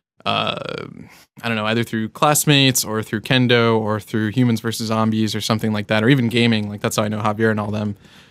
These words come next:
Uh, there were, like, little circles of friends that were kinda developed, and those gradually expanded out further, and much like an any Venn diagram, they start to overlap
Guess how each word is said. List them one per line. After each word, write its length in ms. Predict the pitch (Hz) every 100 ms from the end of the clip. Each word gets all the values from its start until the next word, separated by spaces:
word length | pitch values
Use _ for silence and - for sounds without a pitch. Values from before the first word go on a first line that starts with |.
| _ 117
Uh, 320 | 113 110 110 - _ -
there 80 | 143
were, 80 |
like, 120 | 147 143
little 140 | 156
circles 600 | - 156 143 117 113 - -
of 120 | 117
friends 340 | 131 117 110
that 80 | 113
were 80 | 110
kinda 180 | 127 110
developed, 500 | 113 117 127 - - _ _ _
and 100 | 123
those 120 | 135 127
gradually 360 | 123 123 120
expanded 320 | 110 - 117 113
out 140 | 110
further, 440 | - 117 120 120 120
and 340 | 107 107 107 107
much 160 | 117 127
like 120 | 117
an 60 | 117
any 140 | 117
Venn 220 | 113 113
diagram, 380 | 110 113 113 113
they 80 | 104
start 240 | - 113
to 60 | -
overlap 520 | 110 107 110 117